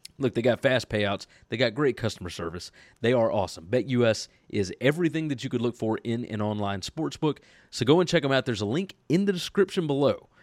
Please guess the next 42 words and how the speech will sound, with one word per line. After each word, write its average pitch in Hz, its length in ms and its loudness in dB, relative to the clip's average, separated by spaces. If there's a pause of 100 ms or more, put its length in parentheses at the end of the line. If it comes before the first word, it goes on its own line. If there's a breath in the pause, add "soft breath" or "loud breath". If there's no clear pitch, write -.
(260 soft breath)
and 107 160 0
you 147 80 2
can 123 160 -4
get 120 120 2
a 104 100 0
fifty 165 360 -4
dollar 127 300 2
free 151 300 -2
play 113 400 0
over 104 180 0
there. 98 300 -2 (280 loud breath)
Uh, 98 140 -4
no 147 220 2
deposit 185 440 0
required. 131 540 -4 (580)
It 180 140 2
doesn't 226 220 4
get 190 200 2
better 135 180 4
than 107 100 -4
that. - 180 -6 (220)
Now, 131 120 2
read 233 200 4
the 202 80 0
rules 185 260 6
and 151 80 0
regulations, 113 480 0
all 120 80 0
that 110 100 -6
kind 95 120 -10
of - 40 -14
stuff, 90 200 -10
what, 120 200 2
the 107 80 -4
fine 127 300 0
print. 101 540 -6
Check 156 200 -2
all 147 120 2
that 123 160 0
stuff 117 200 -4
out, 98 240 -6
but 151 280 -2